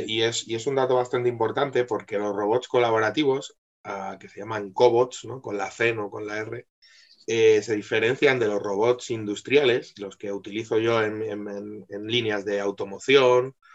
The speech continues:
o en líneas de automatización, los que fabrican los coches, vamos, eh, estos,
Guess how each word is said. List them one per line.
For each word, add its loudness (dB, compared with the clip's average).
o -10
en -8
líneas -4
de -2
automatización, -6
los -12
que -8
fabrican 2
los 0
coches, 0
vamos, -4
eh, -2
estos, 0